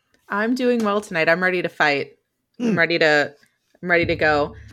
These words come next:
Speaker 1: And with that, Tim, ma-, my husband, who's been on the show, and my, my entrance into the show <laughs> has
Speaker 2: <laughs>
Speaker 1: made me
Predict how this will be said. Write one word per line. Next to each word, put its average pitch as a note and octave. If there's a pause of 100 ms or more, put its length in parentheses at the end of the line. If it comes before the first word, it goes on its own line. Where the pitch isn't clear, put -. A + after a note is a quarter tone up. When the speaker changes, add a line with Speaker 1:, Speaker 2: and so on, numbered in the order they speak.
(140)
Speaker 1:
And E3+
with G3
that, D3+ (340)
Tim, A3 (360)
ma-, F3+
my E3+
husband, E3+
who's E3
been D#3
on D#3
the D#3
show, D3+ (420)
and D#3
my, D3+ (160)
my F3+
entrance F3+
into D3+
the -
show C3+ (420)
<laughs> -
has F#3+
Speaker 2:
<laughs> -
Speaker 1:
made E3+
me E3+